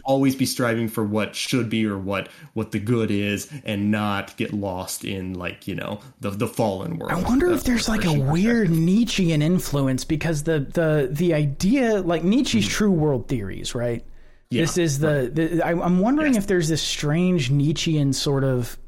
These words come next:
Speaker 2: uh, conception of it where, um, the,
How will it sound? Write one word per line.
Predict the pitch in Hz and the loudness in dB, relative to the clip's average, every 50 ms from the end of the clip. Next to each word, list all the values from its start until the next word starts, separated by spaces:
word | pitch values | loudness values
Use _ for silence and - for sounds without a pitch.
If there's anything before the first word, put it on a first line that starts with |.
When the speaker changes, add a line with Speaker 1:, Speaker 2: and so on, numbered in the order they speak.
| - | -6
Speaker 2:
uh, | 147 139 127 123 110 107 107 107 107 101 110 113 107 110 107 101 92 110 135 127 | -4 -2 -2 -2 -2 -4 -4 -4 -4 -4 -6 -6 -6 -8 -8 -8 -8 -8 -8 -6
conception | - 147 139 131 - 170 151 143 - - 160 147 | -4 -2 -2 -2 -2 -2 -2 -2 0 0 0 2
of | 135 127 123 | 2 2 0
it | 127 120 - | -2 -2 -2
where, | 117 135 135 131 127 127 123 - - - - - - - - - _ _ _ _ | -2 -2 0 0 0 0 -2 -2 -6 -10 -16 -18 -20 -20 -20 -20 _ _ _ _
um, | 147 143 143 135 127 123 120 113 110 117 | -2 0 0 0 0 0 0 -2 -2 -2
the, | 143 143 110 | -2 -2 -2